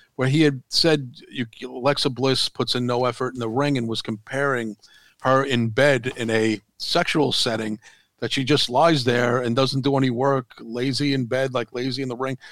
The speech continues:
something like that. And again, it's not a nice thing to say, but it, it was said obviously in, in a, in a, uh, uh, the extreme character, J D, this, you know, he's this loud, boisterous podcast away, very gimmicky.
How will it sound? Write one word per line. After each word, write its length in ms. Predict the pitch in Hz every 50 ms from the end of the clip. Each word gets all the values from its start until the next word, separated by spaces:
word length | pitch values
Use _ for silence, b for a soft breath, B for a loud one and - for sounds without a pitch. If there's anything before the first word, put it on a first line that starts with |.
| B B
something 360 | B - 208 220 208 196 170
like 200 | 156 143 139 131
that. 200 | - 135 131 143
And 60 | -
again, 360 | 165 156 151 180 170 139 120 135
it's 240 | 143 139 - -
not 220 | 180 175 170 160 147
a 60 | 131
nice 320 | 131 127 117 113 107 -
thing 180 | - 117 113 113
to 60 | 117 107
say, 260 | - - 110 110 110
but 220 | 113 135 127 117 _ b b b b b b b b
it, 120 | 147 147 156 - 156 139 - 143
it 80 | 143
was 160 | 147 151 135
said 300 | - - - 175 165 151
obviously 560 | 147 143 139 135 139 123 - 143 139 131 123 120
in, 80 | 127
in 180 | 131 123 117 123
a, 40 | 113
in 180 | 131 123 113
a, 200 | 113 107 110 107 110 - 131
uh, 160 | 117 120 123 - _ -
uh, 100 | 131 120 131 135 - _
the 160 | 123 120 117 - _ _ _ _ _ -
extreme 460 | - 131 - - - - 165 156 151 135
character, 560 | 123 - 139 143 143 143 135 - 147 143 135
J 240 | 123 - 139 135 135
D, 360 | 120 131 139 139 139 135 131
this, 260 | 120 117 110 - - - b b b b b b b
you 80 | 143
know, 160 | 131 131 127
he's 140 | 120 127 123
this 200 | 120 120 - -
loud, 320 | 135 143 139 139 139 123 113
boisterous 480 | 123 135 143 131 - - 139 131 117
podcast 600 | - - 131 131 131 127 - 135 131 120 - -
away, 280 | 127 123 131 135 135 135
very 260 | 131 165 175 202 214
gimmicky. 640 | 180 - 214 214 196 175 - - - - - -